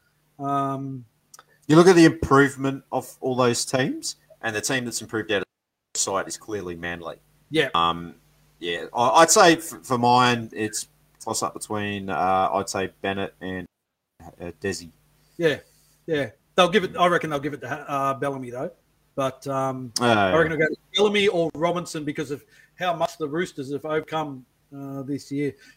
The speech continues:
Speaker 1: Yeah, Kevy's not in there because, um, people on social
Speaker 2: <laughs>
Speaker 1: media didn't
Speaker 2: People have been
Speaker 1: vote for
Speaker 2: too
Speaker 1: him.
Speaker 2: mean. People were too mean to Milford, and then Milford didn't play well, and therefore Kevy couldn't get into the finals. So there you go.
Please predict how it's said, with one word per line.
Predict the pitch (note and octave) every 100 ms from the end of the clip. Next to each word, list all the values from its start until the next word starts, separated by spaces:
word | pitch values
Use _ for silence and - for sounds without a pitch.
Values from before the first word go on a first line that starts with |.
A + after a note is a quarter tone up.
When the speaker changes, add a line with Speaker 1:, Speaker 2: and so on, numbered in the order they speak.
| -
Speaker 1:
Yeah, | F#3
Kevy's | F3 A3+ B3+ F#3
not | F#3+ E3+
in | G#3
there | G#3+ D#3
because, | D3 F3 - -
um, | A3+ F3 E3 - - - _ -
people | A3+ G#3+
on | G#3
social | B3+ F#3+ F#3 F#3+
Speaker 2:
<laughs> |
Speaker 1:
media | F3+ F#3+ G3+ -
didn't | F#3 - - - - - C4+
Speaker 2:
People | G3+ G#3
have | G3+
been | F#3 F3
Speaker 1:
vote |
for | F3
Speaker 2:
too |
Speaker 1:
him. | D#3+
Speaker 2:
mean. | C#3+ D3+ E3 D#3 - _ -
People | F#3+ G#3+
were | G3
too | E3+ F3+
mean | D3+ D#3 D3
to | C#3
Milford, | A2+ C3+ - C#3 A2
and | G#2+
then | A#2
Milford | A#2 C#3 D#3
didn't | - B2 -
play | C3+ A2
well, | A#2 A2+
and | G#2
therefore | A2 A2+ A#2 G#2+ -
Kevy | - A#2 A2+
couldn't | A2+ A2+ G#2+
get | G#2+
into | G#2 A2
the | G2
finals. | G#2 G#2 G2+ -
So | - - G2 F#2+ F#2+ F2+ -
there | A2
you | F#2+
go. | F#2+ F2